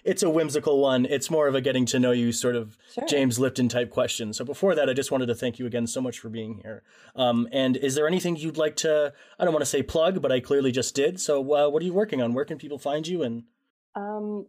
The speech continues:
Speaker 2: you know, TikTok is still my main gig. So definitely check out the TikTok. I'm doing the, I'm now hosting the L A Times TikTok. So I'm gonna do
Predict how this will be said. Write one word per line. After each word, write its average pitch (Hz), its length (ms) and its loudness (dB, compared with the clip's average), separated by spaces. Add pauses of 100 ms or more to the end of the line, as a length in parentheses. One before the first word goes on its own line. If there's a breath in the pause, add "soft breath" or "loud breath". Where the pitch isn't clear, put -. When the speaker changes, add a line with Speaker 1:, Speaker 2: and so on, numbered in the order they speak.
Speaker 2:
you 214 120 -2
know, 202 120 -2
TikTok 233 520 -6
is 226 100 -4
still 208 160 -2
my 196 140 -2
main 180 320 -6
gig. 175 360 0
So 165 300 0
definitely 165 600 -2
check 160 200 -8
out 151 140 -6
the 160 60 -8
TikTok. 156 560 -4
I'm 151 160 -6
doing 151 400 -4
the, 147 200 -4
I'm 147 120 -2
now 165 160 0
hosting 170 640 -4
the 147 100 -2
L 143 180 2
A 143 80 2
Times 143 380 -4
TikTok. - 380 -4
So 160 100 -6
I'm 139 60 -4
gonna 143 160 -4
do 139 340 -6